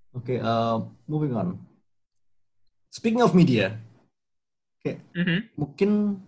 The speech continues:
Speaker 1: lu punya nggak sih kayak cy-, your favorite piece of cyberpunk media? Kayak gue nggak ngebatas ini, kayak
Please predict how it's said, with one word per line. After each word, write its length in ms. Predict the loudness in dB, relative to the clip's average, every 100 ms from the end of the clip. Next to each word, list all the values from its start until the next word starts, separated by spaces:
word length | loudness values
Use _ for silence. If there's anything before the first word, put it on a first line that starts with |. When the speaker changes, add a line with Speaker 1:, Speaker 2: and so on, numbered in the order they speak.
| -20 _ _ _ _
Speaker 1:
lu 80 | -2
punya 200 | 2 2
nggak 80 | 2
sih 100 | 0
kayak 160 | -2 -4
cy-, 380 | -6 -4 -4 -2
your 160 | 2 2
favorite 480 | 4 2 2 0 0
piece 200 | 0 2
of 100 | 0
cyberpunk 720 | 0 0 0 2 2 2 -2
media? 320 | 0 2 2
Kayak 160 | 2
gue 120 | 4 6
nggak 160 | 6 4
ngebatas 280 | 0 0
ini, 160 | -2 -2
kayak 200 | -2 -6